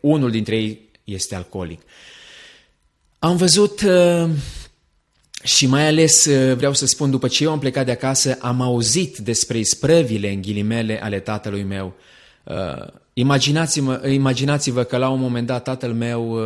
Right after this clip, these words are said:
uh, a bătut patru femei cu un lanț. De ce? Pentru că era sub influența băuturilor alcoolice, o bătea pe mama și cele trei femei care erau vecine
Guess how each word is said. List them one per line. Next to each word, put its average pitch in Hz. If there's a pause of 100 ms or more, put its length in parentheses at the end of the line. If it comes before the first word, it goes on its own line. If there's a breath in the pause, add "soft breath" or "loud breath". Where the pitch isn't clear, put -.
(240)
uh, 104 (680)
a 120
bătut 127
patru 120
femei 117
cu 120
un 110
lanț. 92 (200)
De 104
ce? 135 (580 loud breath)
Pentru 110
că 113
era 107
sub 104
influența 104
băuturilor 98
alcoolice, 104 (300)
o 117
bătea 101
pe 104
mama 120 (320 loud breath)
și -
cele 120
trei 165
femei 117
care 104
erau 165
vecine 117